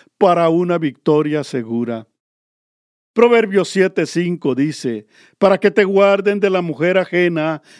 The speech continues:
y de la extraña que ablanda sus palabras". La vida está llena de engaños y peligros, y Dios nos prepara para no caer en sus trampas y sus apariencias, porque cuando se desprecia la sabiduría que viene de Dios,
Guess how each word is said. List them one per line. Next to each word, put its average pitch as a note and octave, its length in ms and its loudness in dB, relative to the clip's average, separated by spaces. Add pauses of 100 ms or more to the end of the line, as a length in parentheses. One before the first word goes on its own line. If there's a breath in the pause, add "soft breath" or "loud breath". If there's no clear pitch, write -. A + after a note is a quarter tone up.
(120 soft breath)
y A3 140 0
de G3 140 4
la F#3 80 0
extraña F#3+ 640 0
que F3 180 -2
ablanda E3+ 600 0
sus C3+ 240 -10
palabras". C#3 680 -8 (600 soft breath)
La F#3+ 240 6
vida G#3 360 2
está G3 200 0
llena F#3 380 2
de G3 100 0
engaños F#3 580 0
y G3+ 60 -6
peligros, C#3+ 720 -4 (320 loud breath)
y A#3 220 4
Dios F#3+ 340 2
nos G3 220 -4
prepara F3+ 580 0
para F3+ 180 0
no F#3+ 200 -2
caer F3+ 260 2
en G3 120 -4
sus D#3+ 300 -8
trampas G3 600 -2 (300 soft breath)
y G#3 100 0
sus D#3+ 240 -4
apariencias, B2 880 -6 (320 loud breath)
porque G3+ 380 2
cuando F#3+ 320 0
se E3+ 160 -4
desprecia G#3 800 0
la G3 100 -2
sabiduría C#3 920 -4 (260 soft breath)
que C3+ 160 -4
viene G3 380 0
de A3 100 0
Dios, C#3+ 460 -4